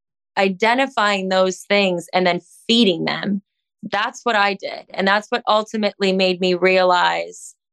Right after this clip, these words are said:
what I really shined at, like, what made me the most me. And then when I just started to own that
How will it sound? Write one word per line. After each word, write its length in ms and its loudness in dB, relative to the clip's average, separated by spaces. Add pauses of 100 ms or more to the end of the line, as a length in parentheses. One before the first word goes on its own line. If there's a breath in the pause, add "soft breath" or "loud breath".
(160)
what 160 -2
I 60 2
really 360 -2
shined 540 -2
at, 240 -2
like, 200 -2
what 260 0
made 480 4
me 460 0
the 60 0
most 420 0
me. 560 0 (460)
And 160 2
then 180 2
when 140 2
I 140 0
just 200 -8
started 340 -2
to 120 -4 (180)
own 300 0
that 300 -2